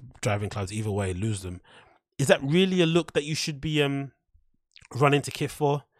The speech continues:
If anything, it, it looks, it looks a little bit guy in a park creepy with the bucket hat and the glasses, but it's just not really hitting. Do you know what I mean? That's the problem with it. It's not really hitting as well as it should do.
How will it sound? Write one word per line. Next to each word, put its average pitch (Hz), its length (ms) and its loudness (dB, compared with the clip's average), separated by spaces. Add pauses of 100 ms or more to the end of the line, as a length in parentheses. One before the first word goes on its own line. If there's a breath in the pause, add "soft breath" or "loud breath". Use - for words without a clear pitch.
(320 soft breath)
If 135 140 0
anything, 160 380 8
it, 135 160 0
it 143 80 4
looks, 147 180 4
it 139 80 2
looks 151 260 6
a 165 40 4
little 139 240 2
bit 127 340 0
guy 135 220 8
in 131 80 6
a 127 60 4
park 120 360 4
creepy 104 500 -4 (360 soft breath)
with 127 100 0
the 110 60 2
bucket 127 300 0
hat 117 200 4
and 123 100 2
the 117 80 0
glasses, 110 500 -2
but 110 220 -2 (440 loud breath)
it's 127 100 -4
just - 300 0 (340)
not 147 320 6
really 131 280 4
hitting. 107 400 -2 (280)
Do - 120 -4
you 120 40 0
know 135 40 2
what 139 40 4
I 131 40 4
mean? 95 120 -4 (240)
That's 131 180 0
the 117 80 -2
problem 117 280 -4
with 92 180 -10
it. 82 120 -10
It's - 140 -6
not 127 100 0
really 117 180 -4
hitting 107 320 -4
as 101 120 -8
well 113 140 -2
as 101 120 -4
it 104 80 -14
should 107 260 -8
do. 87 160 -12